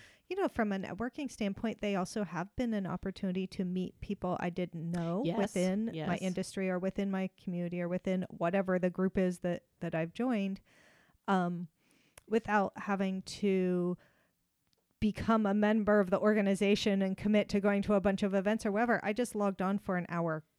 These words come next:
Speaker 1: video call.
Speaker 2: Mm-hmm,
Speaker 1: You know, I just
Speaker 2: mm-hmm.
Speaker 1: logged on for a conversation. And so it has allowed me to,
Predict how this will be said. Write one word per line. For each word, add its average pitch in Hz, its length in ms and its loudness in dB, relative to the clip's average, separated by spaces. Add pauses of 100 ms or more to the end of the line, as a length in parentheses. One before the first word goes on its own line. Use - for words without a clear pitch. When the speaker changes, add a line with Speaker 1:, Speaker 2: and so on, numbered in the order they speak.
(140)
Speaker 1:
video 170 380 -6
call. - 160 -2
Speaker 2:
Mm-hmm, 220 420 -2
Speaker 1:
You 190 80 2
know, 170 120 2
I 175 100 2
just 202 100 0
Speaker 2:
mm-hmm. 202 100 -2
Speaker 1:
logged 185 200 -2
on 175 160 0
for 180 140 -6
a 165 40 -6
conversation. 175 840 -6 (500)
And 180 220 -4
so 185 340 0
it - 180 -2
has 170 480 -4
allowed 180 480 -2
me 180 220 -2
to, 170 720 0